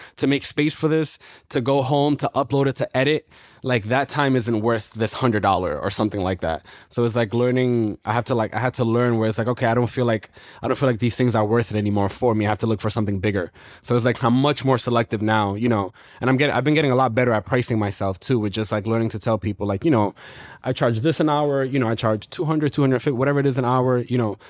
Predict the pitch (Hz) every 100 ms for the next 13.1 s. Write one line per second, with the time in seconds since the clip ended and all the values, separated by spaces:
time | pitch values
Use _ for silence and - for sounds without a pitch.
0 | - - 139 135 147 - 117 107 123 117
1 | 123 127 131 123 123 113 123 117 113 110
2 | - 123 117 123 113 117 113 104 - -
3 | - - 123 113 - 120 131 156 156 156
4 | - 117 117 139 170 156 165 143 143 123
5 | 135 127 123 113 107 120 - 127 123 -
6 | 120 113 - 120 113 113 - 117 127 131
7 | 135 - 113 110 104 - _ _ - 107
8 | 120 117 120 135 127 139 139 131 117 110
9 | 101 - - 147 127 101 - 104 101 110
10 | - - 104 - 113 107 107 98 98 104
11 | 101 101 - - 127 151 165 151 127 120
12 | 113 120 127 101 117 117 113 113 110 -
13 | 104